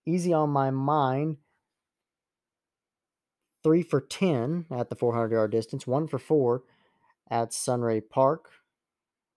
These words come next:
Lone win at Sunray was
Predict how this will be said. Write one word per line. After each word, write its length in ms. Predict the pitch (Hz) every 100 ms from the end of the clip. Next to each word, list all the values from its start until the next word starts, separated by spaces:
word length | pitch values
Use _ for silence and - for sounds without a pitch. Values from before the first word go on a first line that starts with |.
| _ _ _ _ _ _ 170
Lone 380 | 123 117 117 113
win 160 | 113
at 100 | 113
Sunray 420 | - 120 117 113
was 500 | 117 113 113 110 -